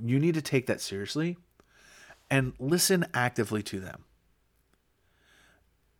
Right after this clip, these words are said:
Let them know that you hear them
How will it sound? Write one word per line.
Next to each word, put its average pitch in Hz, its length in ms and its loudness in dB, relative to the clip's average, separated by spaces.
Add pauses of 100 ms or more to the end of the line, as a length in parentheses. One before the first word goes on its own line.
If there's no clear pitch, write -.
(1500)
Let 147 180 4
them 160 260 6
know 143 440 8
that 110 260 2
you 107 480 0 (840)
hear 110 400 4
them 107 320 0